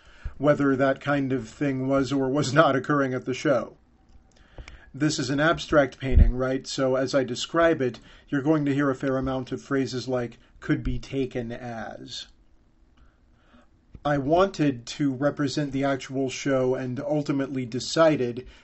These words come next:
to make an effort at representing Benny Goodman himself. Now, just how the hell was I going to do that? I ruminated and allowed uninformed instinct to mingle with conscious design.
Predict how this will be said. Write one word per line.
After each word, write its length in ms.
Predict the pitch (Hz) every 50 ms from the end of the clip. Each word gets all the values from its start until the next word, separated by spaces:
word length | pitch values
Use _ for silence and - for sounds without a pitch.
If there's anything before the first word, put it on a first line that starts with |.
| - -
to 120 | - 143
make 180 | 143 139 131 139
an 100 | 135 131
effort 460 | 135 135 135 - 131 127 127 - - - - - - - - - -
at 140 | 139 135 135
representing 640 | 143 135 - 143 131 - 139 135 127 - 127 123 110
Benny 220 | 135 131 127 127
Goodman 400 | 113 135 135 117 120 123 120 113
himself. 800 | 104 90 110 123 120 113 - - 131 113 107 107 110 110 - - _ - - _ _ _ - - - -
Now, 460 | 139 139 135 131 127 123 123 120 - - _ _ _ _ _ _ _ _ _ - - _ - 135
just 320 | 110 123 135 123 - -
how 140 | 147 143 135
the 120 | 127 127
hell 160 | 123 131 131 127
was 160 | 127 117 131
I 80 | 135
going 260 | 123 131 131 127 120 110
to 40 | 110
do 240 | 107 131 135 131 120
that? 360 | 117 107 - - - - - _ _ - _ _ _ _ _ _ _ _ _ _ _ _ - - - - - - - - - - - _ - - _ _ _ _ _ -
I 60 | 120 123
ruminated 920 | 120 113 120 147 160 160 160 165 156 156 156 156 151 156 156 156 156 - - - - - _ - - -
and 220 | 131 127 123 120
allowed 300 | 127 127 131 131 127 131
uninformed 640 | 127 147 147 147 147 139 135 - 147 143 135 131 131
instinct 600 | 143 147 143 127 - - 147 139 139 131 - -
to 220 | - - 135 135 127
mingle 340 | 127 139 135 127 131 135
with 160 | 127 131 127 -
conscious 400 | - 135 131 123 - 143 127 -
design. 720 | - 123 113 107 139 131 120 113 110 110 117 123 127 127